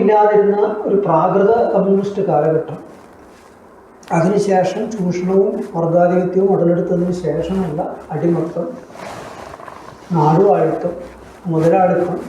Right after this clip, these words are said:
പിന്നീട് വന്ന സോഷ്യലിസം. ഇന്നിപ്പോൾ അത് സോഷ്യലിസം നിലനിൽക്കുന്നില്ല എവിടെയും, പക്ഷേ ഒരു കാലഘട്ടത്തിൽ ഉയർന്നു വന്നിട്ടുണ്ടായിരുന്നു. അപ്പോൾ ഇങ്ങനെയുള്ള ചരിത്ര ഘട്ടങ്ങളെക്കുറിച്ചാണ് മാർക്സിസം പറയുന്നത്. പക്ഷേ ഇത്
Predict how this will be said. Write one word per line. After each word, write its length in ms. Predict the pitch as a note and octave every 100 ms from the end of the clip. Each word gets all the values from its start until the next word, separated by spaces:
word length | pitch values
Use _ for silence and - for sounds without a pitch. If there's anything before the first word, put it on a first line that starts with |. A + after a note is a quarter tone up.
| - - - - - - - - - - - - - - - - -
പിന്നീട് 420 | G#3 G#3 G3 G#3+ G#3
വന്ന 220 | F3+ F#3+ - -
സോഷ്യലിസം. 500 | A3 - F3 - - - - - - - - - - -
ഇന്നിപ്പോൾ 280 | F3 F3 F#3
അത് 100 | G3 G3+
സോഷ്യലിസം 440 | F#3+ - G#3+ G#3+
നിലനിൽക്കുന്നില്ല 640 | G3+ F#3 A3 G3+ F3+ D#3+ D3+
എവിടെയും, 280 | D3 D3 B3 -
പക്ഷേ 200 | - A#3+ - -
ഒരു 120 | A3+
കാലഘട്ടത്തിൽ 560 | F#3+ F#3 F#3+ F3+ F3+ G3
ഉയർന്നു 260 | A3 G3+ G3+
വന്നിട്ടുണ്ടായിരുന്നു. 540 | D#3 - - - - - - - - - - - - - - - -
അപ്പോൾ 180 | G3 -
ഇങ്ങനെയുള്ള 520 | G#3 G3+ C4+ C#4 A#3+ B3
ചരിത്ര 300 | G#3+ - A3 F3
ഘട്ടങ്ങളെക്കുറിച്ചാണ് 880 | E3+ G#3 G3+ G3+ G#3+ G3+ E3 F3+ F3+ A3+
മാർക്സിസം 400 | F#3+ - F#3+ G3+
പറയുന്നത്. 340 | D#3 A#2+ - - -
പക്ഷേ 300 | F#3 - A3+ E3+ - - - - - - - - - - - -
ഇത് 100 | F3